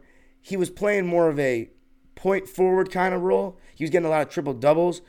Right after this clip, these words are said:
but when the playoffs came, he looked super uncomfortable scoring compared to what he did in the bubble.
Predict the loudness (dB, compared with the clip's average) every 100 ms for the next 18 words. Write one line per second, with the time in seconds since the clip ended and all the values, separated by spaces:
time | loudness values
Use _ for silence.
0 | _ -4 -4 -4 -2 0 4 2 0 -8
1 | -6 -8 -14 -12 -2 0 0 -4 -8 -6
2 | -4 0 0 -2 -2 -4 -4 -6 -6 -2
3 | 0 -2 -4 -6 -4 -4 -4 -4 -6 -6
4 | -8 -8 -14